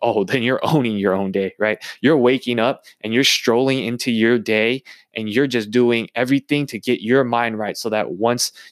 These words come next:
you get to the execution phase, it is just green lights and go, and you're, you're clear. You know what you want as opposed to what somebody else is, is telling you they want.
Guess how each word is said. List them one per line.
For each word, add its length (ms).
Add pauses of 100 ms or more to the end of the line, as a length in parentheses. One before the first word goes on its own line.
you 100
get 260
to 100
the 220
execution 540
phase, 400
it 160
is 260
just 320 (220)
green 260
lights 300
and 160
go, 280
and 240
you're, 200 (360)
you're 200
clear. 480
You 240
know 160
what 160
you 240
want 400 (260)
as 140
opposed 340
to 80
what 120
somebody 360
else 220
is, 180 (100)
is 140
telling 320
you 160
they 180
want. 300